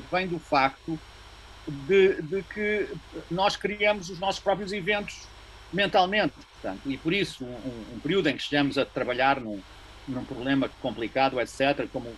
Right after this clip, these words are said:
como usamos de tal forma o nosso, o nosso sistema nervoso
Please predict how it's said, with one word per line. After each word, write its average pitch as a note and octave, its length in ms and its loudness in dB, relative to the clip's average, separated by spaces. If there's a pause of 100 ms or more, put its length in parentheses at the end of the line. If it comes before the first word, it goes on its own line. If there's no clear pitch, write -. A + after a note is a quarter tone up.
como A2+ 240 -8 (340)
usamos D3 340 -2
de - 40 -20 (100)
tal A#2 160 2
forma A#2+ 380 -2
o G#2+ 40 -6
nosso, G2+ 260 -6 (600)
o C3+ 40 -10
nosso B2 220 -6
sistema C3+ 260 0
nervoso F3+ 600 0